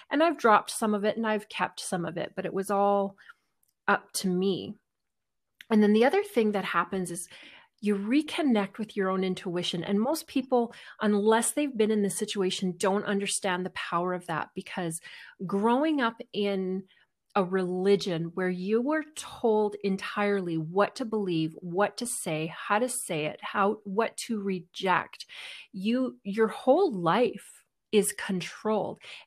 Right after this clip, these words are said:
and your sense of intuition is really deadened, um, in, to some extent. So reconnecting with your own intuition, which for me was also connecting with some inherently, um,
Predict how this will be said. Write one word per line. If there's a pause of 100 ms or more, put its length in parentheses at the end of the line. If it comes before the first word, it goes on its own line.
and
your
sense
of
intuition
is
really (960)
deadened, (580)
um,
in, (140)
to
some
extent.
So
reconnecting
with
your
own
intuition,
which
for
me
was
also (500)
connecting
with (180)
some
inherently, (720)
um,